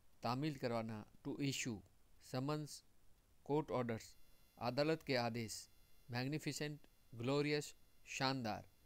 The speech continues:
लीगल, लॉफुल, कानूनी। ब्रीफ्स, समरी of cases, मुकदमे का संक्षेप। डिटेक्टिव, सीक्रेट एजेंट। गुप्तचर, विक्टिम्स।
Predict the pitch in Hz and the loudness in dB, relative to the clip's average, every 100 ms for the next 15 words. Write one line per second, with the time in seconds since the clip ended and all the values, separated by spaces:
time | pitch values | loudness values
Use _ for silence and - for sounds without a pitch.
0 | - - - 131 135 135 147 147 156 - | -20 -20 -10 2 4 6 4 2 -6 -14
1 | - - - - 117 139 - 147 151 - | -20 -20 -20 -8 0 0 2 -2 -2 -6
2 | - - - 131 127 131 120 98 - _ | -20 -20 -4 -2 0 -2 -4 -8 -16 _
3 | - - - - 110 139 160 - - - | -20 -20 -20 -10 4 6 6 2 -8 -12
4 | - - - 135 139 156 151 - 131 123 | -20 -18 -4 -2 2 4 4 2 -2 0
5 | 135 127 - - - - - - 123 151 | -2 -2 -6 -20 -20 -20 -20 -8 -2 -2
6 | 139 147 143 143 - 127 117 127 104 - | 0 -2 2 0 0 -6 -2 -2 -2 -4
7 | - - - 117 123 139 135 156 160 - | -20 -20 -14 -6 0 2 2 0 -2 -4
8 | - - - - 139 143 156 - 120 120 | -18 -20 -16 -4 -4 2 2 4 2 8
9 | 131 107 - - - - - - - - | 8 6 -2 -16 -20 -20 -20 -20 -20 -10
10 | 120 143 - 120 104 - - - 123 117 | -2 -2 2 0 0 -6 -18 0 0 2
11 | 160 160 156 | 2 2 -4